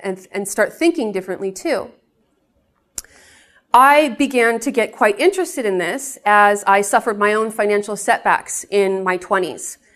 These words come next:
I got a good degree. I graduated from college at the height of the dot-com boom, and within just a few years, I was earning six figures.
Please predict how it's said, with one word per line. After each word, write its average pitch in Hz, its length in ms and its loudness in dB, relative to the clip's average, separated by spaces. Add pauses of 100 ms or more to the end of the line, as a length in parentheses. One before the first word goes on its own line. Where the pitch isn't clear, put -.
(280)
I 190 220 4
got 185 180 2
a 185 60 0
good 180 220 -4
degree. 247 440 -2
I 214 60 2
graduated 202 640 0
from 185 180 -4
college 220 540 2
at 180 80 -6
the 170 80 -16 (180)
height 262 240 4
of 196 140 -4
the 233 80 0
dot-com 202 640 2
boom, 180 360 -2
and 185 120 -4
within 185 360 -2
just 262 280 -4
a 226 80 -8
few 226 200 -10
years, 302 320 -2
I 220 120 -2
was 208 200 -4
earning 202 320 0
six 190 280 -8
figures. 156 480 -14